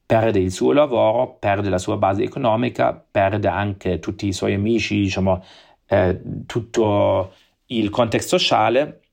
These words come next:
a causa di dire qualcosa che è considerato,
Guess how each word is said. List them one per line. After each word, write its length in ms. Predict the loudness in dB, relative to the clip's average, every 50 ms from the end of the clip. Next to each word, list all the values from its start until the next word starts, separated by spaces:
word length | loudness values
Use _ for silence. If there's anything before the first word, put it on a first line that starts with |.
| _ _
a 140 | -2 -2 -2
causa 800 | -2 0 2 2 4 2 2 2 2 2 2 4 2 0 -2 -4 -8 _ _ _ _
di 100 | _ -8
dire 220 | -2 0 2 0 2
qualcosa 720 | 2 0 0 0 0 2 2 2 2 4 2 0 0 -2
che 180 | -4 -4 -4
è 40 | -4
considerato, 1120 | -2 -4 -4 -4 -2 -2 0 2 2 2 2 2 0 -2 0 0 2 2 2 0 0 -4